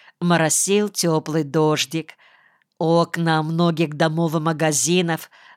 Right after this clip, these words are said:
забиты досками, а на стенах следы пуль. Первое время остановились у знакомого Эдуарда, товарища Данишевского, председателя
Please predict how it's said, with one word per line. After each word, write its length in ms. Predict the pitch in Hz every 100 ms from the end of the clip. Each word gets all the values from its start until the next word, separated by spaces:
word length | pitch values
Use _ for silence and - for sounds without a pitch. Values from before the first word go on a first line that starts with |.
| -
забиты 920 | 156 - 160 139 165 175 180 180 170
досками, 1080 | 147 156 147 - - 160 156 147 156 156 165 _ _ _ _ -
а 140 | 180
на 160 | 160 156
стенах 720 | - - 180 190 175 151 -
следы 640 | - 156 151 135 165 165
пуль. 540 | - 160 160 156 151 175 _ _ _ _ _ _ _ _ _
Первое 640 | 175 170 165 160 156 160
время 720 | 147 165 180 190 180 156 139 -
остановились 880 | 160 - - 165 170 180 202 196 -
у 80 | 180
знакомого 680 | 131 135 160 175 175 165 175
Эдуарда, 880 | 165 147 160 156 156 156 147 151 165 _ _ - - _
товарища 800 | - 165 143 170 185 185 - 160
Данишевского, 1200 | 156 165 156 151 - 165 156 - - 156 151 160 - - - _ _ -
председателя 1200 | 180 151 - 180 156 165 190 185 165 156 143